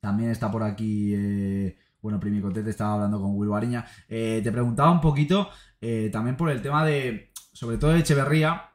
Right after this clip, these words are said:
Eh, estamos hablando de un entrenador que le cuesta mucho los inicios, ¿eh? Hemos visto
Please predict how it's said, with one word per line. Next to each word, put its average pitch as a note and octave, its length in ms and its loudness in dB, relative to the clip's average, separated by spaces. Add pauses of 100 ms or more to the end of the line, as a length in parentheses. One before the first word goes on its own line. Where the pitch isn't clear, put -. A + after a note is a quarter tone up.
(120)
Eh, G2 120 -4
estamos A#2+ 280 2
hablando B2+ 540 4
de C3 80 -2
un B2+ 60 0
entrenador A#2+ 380 -2
que C#3 80 -2
le A2+ 160 -4
cuesta C3 280 0
mucho C#3 260 2
los A2+ 160 -2
inicios, G#2 440 2
¿eh? A#2 60 -4
Hemos A#2 200 -6
visto A#2 340 -6